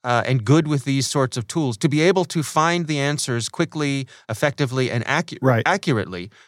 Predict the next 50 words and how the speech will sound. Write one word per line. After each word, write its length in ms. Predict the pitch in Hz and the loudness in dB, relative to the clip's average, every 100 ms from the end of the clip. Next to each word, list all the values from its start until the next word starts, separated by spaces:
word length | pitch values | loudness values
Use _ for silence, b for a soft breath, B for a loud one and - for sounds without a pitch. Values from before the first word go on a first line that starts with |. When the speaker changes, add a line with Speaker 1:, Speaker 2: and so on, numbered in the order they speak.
| b | b
Speaker 1:
rather 380 | 120 151 185 175 | 0 2 4 2
than 520 | 143 127 113 117 120 - _ _ _ _ _ | 2 2 2 0 -4 -10 _ _ _ _ _
having 280 | 147 143 147 | -2 0 2
a 60 | 139 | 2
good 220 | 139 139 | 2 2
memory. 320 | 185 131 92 | 2 0 -2
In 80 | 160 | 2
other 140 | 180 | 4
words, 280 | 165 156 135 - b b | 6 4 2 -8 b b
use 380 | 156 208 247 190 | -2 0 0 2
your 140 | 185 | 2
limited 500 | 165 202 226 185 165 | 2 2 2 2 0
brain 420 | 131 147 175 170 156 | 0 2 2 0 -2
cycles 840 | - 156 156 98 60 - - - _ - | 0 0 0 -4 -6 -8 -8 -10 _ 2
Speaker 2:
Right. 220 | 135 107 | 2 2
Speaker 1:
for 100 | - | -2
that 560 | 110 156 202 101 73 - _ _ _ _ _ | -2 2 2 0 -4 -12 _ _ _ _ _
rather 260 | 131 139 135 | 0 2 2
than 160 | 123 120 | 2 2
memorizing 600 | 131 117 90 92 85 87 | 2 2 0 -4 -8 -12
things. 500 | 98 65 - - - | -14 -14 -14 -12 -2
Speaker 2:
Yes. 280 | 120 98 - _ - | -2 -2 -10 _ -2
Speaker 1:
I 60 | |
Speaker 2:
I, 20 | 190 | 2
I, 40 | 180 | 2
Speaker 1:
suspect 400 | 170 180 170 - | 2 0 0 -2
it 80 | 170 | 0
Speaker 2:
I, 60 | |
Speaker 1:
will. 160 | 190 - | 0 2
Speaker 2:
I 100 | 180 | 2
think 200 | 180 180 | 4 2
it 100 | 131 | 4
does. 360 | 170 123 101 - | 4 2 -2 -2
I 80 | 156 | 0
think 240 | 196 170 | 0 2
that, 240 | 147 135 - | 4 2 4
uh, 280 | 135 127 120 - | 4 4 2 -2
that 220 | 135 131 - - - | 0 0 0 -10 -4
two 160 | - 254 | 0 4
things. 320 | 143 113 104 | 4 2 2
One, 340 | 165 196 139 | 4 4 4
being 220 | 135 170 | 4 2
clever, 400 | 156 190 180 131 123 | 4 2 4 4 4
and 300 | 139 131 117 | 2 2 0
two, 260 | - 220 135 | 2 4 6
being 200 | 202 196 | 4 4
able 200 | 190 151 | 4 6
to 60 | |
read 380 | 120 113 165 156 | 6 6 6 4
quickly 460 | - 170 - 98 | 2 0 0 -12